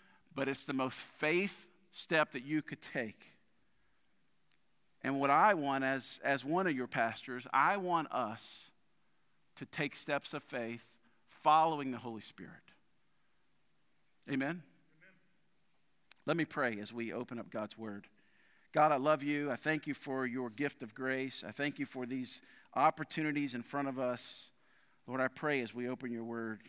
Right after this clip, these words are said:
Speaker 1: that we would hear from you today. In Jesus' name, amen. Today we're in Nehemiah one and two. I invite you to turn, uh, there if you haven't already.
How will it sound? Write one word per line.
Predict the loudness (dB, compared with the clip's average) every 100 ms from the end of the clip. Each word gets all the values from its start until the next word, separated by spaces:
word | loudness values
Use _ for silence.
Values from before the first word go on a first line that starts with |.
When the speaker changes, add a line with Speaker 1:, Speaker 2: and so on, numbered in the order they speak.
| -20 _ _ -20 _
Speaker 1:
that | -8
we | -4
would | -4 -6
hear | -4 -2 -2
from | -4 -4 -4
you | -4 -6 -8 -12 _ _ _ _ _ _ _ _ -16
today. | -8 -4 -4 -6 -12 -20 _ _ _ _ _ _ -18 -10
In | -8
Jesus' | -6 -6 -6 -8 -10
name, | -8 -8 -10 -16 _ -8
amen. | -6 -6 -8 -14 _ _ _ _ _ _ _ _ _ _ _ _ _ _ _ _ _ _ _ _
Today | 2 6 6
we're | 6 4
in | 4
Nehemiah | 2 6 8 6
one | 4 4 4 4 0
and | 0 0 0
two. | 0 0 2 0 -2
I | 0
invite | 2 0 0
you |
to | -4
turn, | 0 0 2 -2 -2
uh, | 0 0 0
there | 0 0
if | 0 -4
you |
haven't | -2 -2 0
already. | 0 0 -2 -4